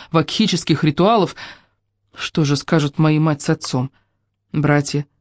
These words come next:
сестра и весь наш квартал? В поезде я со стервенением набросилась на рукопись,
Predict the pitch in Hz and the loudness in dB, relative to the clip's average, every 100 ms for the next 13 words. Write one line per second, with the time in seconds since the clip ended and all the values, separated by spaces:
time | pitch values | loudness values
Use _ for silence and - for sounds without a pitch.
0 | _ _ _ _ _ - - 143 - 147 | _ _ _ _ _ -8 -4 -2 0 2
1 | 151 147 135 131 143 151 - 151 - 170 | 2 2 0 2 2 2 2 0 2 0
2 | 170 226 165 131 _ _ _ _ _ _ | 2 2 2 0 _ _ _ _ _ _
3 | _ _ _ _ _ _ - 285 254 240 | _ _ _ _ _ _ 0 2 2 2
4 | 226 226 247 226 202 - 196 196 214 226 | 2 4 2 2 -2 2 2 4 4 4
5 | 208 190 185 170 180 202 190 175 - 175 | 4 4 4 4 2 2 2 0 2 4
6 | 208 202 156 151 | 4 2 0 0